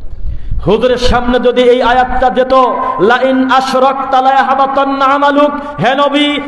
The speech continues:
তাদের কথা বাদ দেন, আপনি নবীও যদি শিরক করেন, আমি আপনার আমলই বাতিল করে দেব,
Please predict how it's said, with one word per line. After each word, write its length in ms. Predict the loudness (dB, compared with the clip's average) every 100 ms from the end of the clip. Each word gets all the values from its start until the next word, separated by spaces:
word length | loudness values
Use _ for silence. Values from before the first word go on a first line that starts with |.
| -2
তাদের 340 | 0 2 0
কথা 260 | 0 0 -2
বাদ 340 | 0 -2 -2
দেন, 320 | -2 -2 -2 -4 -2
আপনি 380 | -2 -2 -2 -2
নবীও 600 | 0 2 2 2 0 0
যদি 240 | 0 0 -2
শিরক 320 | 0 0 0 0
করেন, 260 | 2 2 0 -2 -2
আমি 220 | 0 2
আপনার 400 | 0 0 -2 0 0
আমলই 340 | 0 2 2
বাতিল 300 | 0 0 0
করে 220 | 0 0
দেব, 320 | 0 2 2